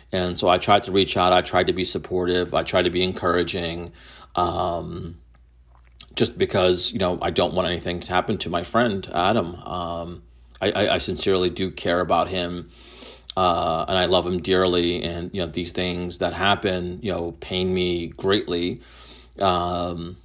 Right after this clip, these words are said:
and for people who don't know, you know,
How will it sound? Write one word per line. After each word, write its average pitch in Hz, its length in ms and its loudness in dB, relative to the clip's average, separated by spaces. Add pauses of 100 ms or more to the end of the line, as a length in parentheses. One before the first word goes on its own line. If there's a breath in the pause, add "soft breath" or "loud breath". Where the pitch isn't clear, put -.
(160)
and 98 80 -6
for 107 80 0
people 95 240 0
who 98 120 2
don't 92 520 4
know, 92 720 4 (480 soft breath)
you 101 80 -2
know, 85 340 -2